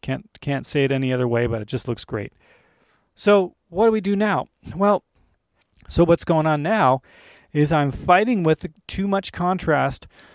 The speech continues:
on the G X eighty-five, and one of my methods I really like is using a focal reducer from Viltrox. You can control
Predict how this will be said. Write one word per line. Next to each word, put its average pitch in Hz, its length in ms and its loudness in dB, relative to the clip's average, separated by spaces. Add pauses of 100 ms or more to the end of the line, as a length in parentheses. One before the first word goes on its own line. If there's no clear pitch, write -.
(180)
on 147 320 2
the 143 400 2
G 170 300 -6
X 160 220 -2
eighty-five, 147 680 0 (320)
and 135 160 -2
one 139 180 2
of 190 60 0
my 208 140 -2
methods 156 420 -2
I 127 60 -2
really 156 460 -2
like 143 480 -6 (260)
is 139 220 -4
using 156 340 -2
a 147 160 -6
focal 156 400 -2
reducer 139 600 -4
from 135 320 -6
Viltrox. 127 840 -6 (400)
You 196 180 -2
can 233 280 -6 (160)
control 208 680 2